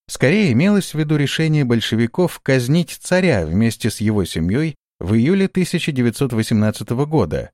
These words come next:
в разгар гражданской войны. Принимая это решение, руководство красных было озабочено тем,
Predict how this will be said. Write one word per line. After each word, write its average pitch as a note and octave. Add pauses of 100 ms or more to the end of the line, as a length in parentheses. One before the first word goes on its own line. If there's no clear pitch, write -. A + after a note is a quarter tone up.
(320)
в G2+
разгар G#2
гражданской G2+
войны. A2 (640)
Принимая D3+
это C3
решение, A#2+
руководство A#2+
красных G#2+
было D3+
озабочено B2
тем, F3